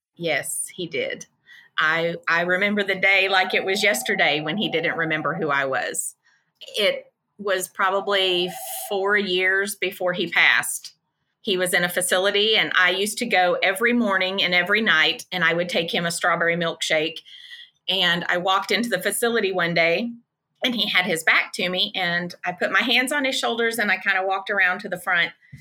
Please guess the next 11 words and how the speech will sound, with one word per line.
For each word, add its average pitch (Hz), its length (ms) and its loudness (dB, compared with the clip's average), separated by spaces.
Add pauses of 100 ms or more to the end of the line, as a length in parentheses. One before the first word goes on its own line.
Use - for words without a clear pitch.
(320)
and 180 400 0
I 180 80 2
said, 180 240 -2
"Hi, 262 180 2
Dad." 208 500 2 (520)
And 180 260 0
he 196 160 -4
looked 180 240 -2
at 175 180 2
me 160 200 -4
completely 170 880 -2